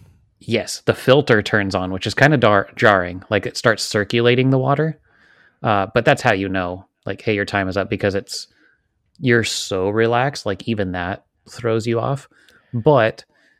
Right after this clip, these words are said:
it's that's their way of telling you, "Hey, your, you know, your time is up." And it's, it's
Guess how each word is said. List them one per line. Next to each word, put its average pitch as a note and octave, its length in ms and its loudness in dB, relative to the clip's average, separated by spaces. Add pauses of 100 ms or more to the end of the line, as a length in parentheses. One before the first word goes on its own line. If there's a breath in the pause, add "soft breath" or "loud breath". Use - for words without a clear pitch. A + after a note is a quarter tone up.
(340)
it's - 300 -6 (200)
that's G#2 280 -4
their G2+ 160 0
way G2 180 0
of F#2 80 -4
telling G#2 360 -2
you, F#2 140 -6
"Hey, G2 200 -2
your, F#2 320 -10
you F#2 60 -12
know, F#2 80 -8
your F#2+ 120 -8
time F#2+ 240 -4
is F2+ 100 -6
up." F2 280 -6
And C3 180 2
it's, - 300 -6 (160)
it's - 300 -12